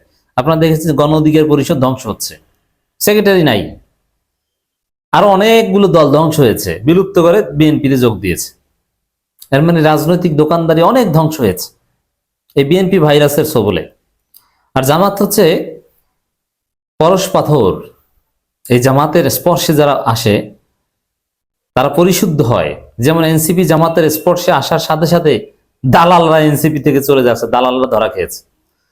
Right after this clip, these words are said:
নইলে এই দালালরা যদি এনসিপিতে থাকতো তাহলে এনসিপি কি হতো?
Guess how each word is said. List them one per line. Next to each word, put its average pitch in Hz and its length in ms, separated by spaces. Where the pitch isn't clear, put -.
নইলে 175 200
এই 196 240
দালালরা 185 420
যদি 175 200
এনসিপিতে 156 460
থাকতো 127 420
তাহলে 123 320
এনসিপি 139 300
কি 160 200
হতো? 90 200